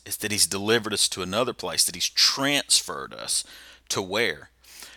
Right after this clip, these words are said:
The government or the authority or the power of the son he loves. Okay? Now, as we look at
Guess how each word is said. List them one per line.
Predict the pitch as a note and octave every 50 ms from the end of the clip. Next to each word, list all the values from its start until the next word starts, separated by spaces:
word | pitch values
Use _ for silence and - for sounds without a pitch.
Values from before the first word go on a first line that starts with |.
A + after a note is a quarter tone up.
| - - -
The | G#2+ G2+ A2+
government | G2 F#2 A#2+ B2+ C#3+ C#3+ C#3+ D3 C#3+ - -
or | A#2 A2+
the | G#2 G#2+ G#2
authority | G2 - - - B2+ B2+ C3 C3 C3 C3 B2+ - - C3+ B2+
or | - A2 G2
the | F2+ G2+
power | - - - - D3 C3 A#2 G#2+ G2+ G2 -
of | - G2 F#2
the | F#2
son | F2+ - A2+ A2+ A2 G#2
he | G#2 A2+ G2
loves. | G2 G2 F#2 F2 - - - - - - - _ _ _ _ _ - - - - - - - -
Okay? | G#2 G2+ - - G#2 G2+ A2 A2 - - - - -
Now, | A#2+ A2 G#2 G2 F#2 - - - - - - - - - A#2+
as | B2+ C3+ C#3 C#3 -
we | C3+ C#3 C#3
look | C3 C#3 C#3 - -
at | B2+ A2+ A2+ -